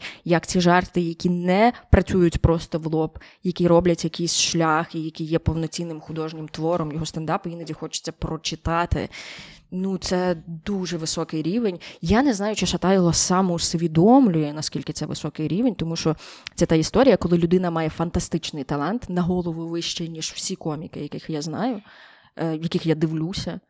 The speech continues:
Е, і, а-, але він зовсім не вміє себе продавати. Ну, він просто цим не займається.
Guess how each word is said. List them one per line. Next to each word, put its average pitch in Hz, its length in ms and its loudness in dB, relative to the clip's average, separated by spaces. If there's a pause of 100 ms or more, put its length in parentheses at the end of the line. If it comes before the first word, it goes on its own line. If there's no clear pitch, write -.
(460)
Е, 147 460 -6 (880)
і, 165 840 -2 (100)
а-, 170 120 2 (100)
але 180 200 6
він 175 260 -4
зовсім 170 280 -4
не 165 80 -8
вміє 160 160 -8
себе 156 220 -4
продавати. 139 460 -4
Ну, 202 60 8
він 175 120 6
просто 170 300 4
цим 180 140 2
не 170 120 2
займається. 170 580 0